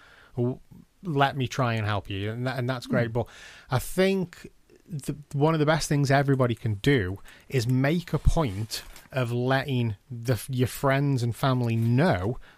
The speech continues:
Speaker 1: that you can be talked to.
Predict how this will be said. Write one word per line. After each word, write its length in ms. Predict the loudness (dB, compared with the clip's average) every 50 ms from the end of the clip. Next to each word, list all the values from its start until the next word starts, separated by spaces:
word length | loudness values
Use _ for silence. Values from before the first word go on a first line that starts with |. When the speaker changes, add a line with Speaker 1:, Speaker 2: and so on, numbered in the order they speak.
| -12 -8
Speaker 1:
that 340 | -2 0 0 0 0 -2 -6 _ _ _ _ _ _ _ _ _ _ _ _ _ _ _ _ _ _
you 460 | -8 -6 -4 -2 0 2 2 2 2 0
can 280 | 0 0 2 2 2 2
be 260 | 2 0 0 -2 -2 -6 _ _ _ _ _ _ _ _ -6
talked 600 | 0 2 4 4 4 4 2 -2 -6 -12 -16 -18 -14 _ -2
to. 260 | 2 2 2 2